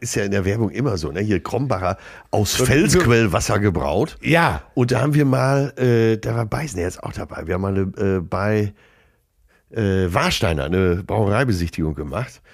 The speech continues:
Speaker 1: Und die besten Labore, ähm, Lebensmittellabore in Deutschland haben die Brauereien, weil die haben das Geld.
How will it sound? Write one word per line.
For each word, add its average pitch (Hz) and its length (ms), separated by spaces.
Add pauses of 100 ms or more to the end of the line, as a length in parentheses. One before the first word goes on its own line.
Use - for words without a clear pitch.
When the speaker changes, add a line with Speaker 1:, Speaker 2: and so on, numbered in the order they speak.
(320)
Speaker 1:
Und 123 200
die 139 80
besten 165 400
Labore, 123 800
ähm, 95 420
Lebensmittellabore 92 800
in 87 60
Deutschland 101 420
haben 123 160
die 127 120
Brauereien, 113 640
weil 90 120
die 107 80
haben 110 80
das 90 160
Geld. 113 440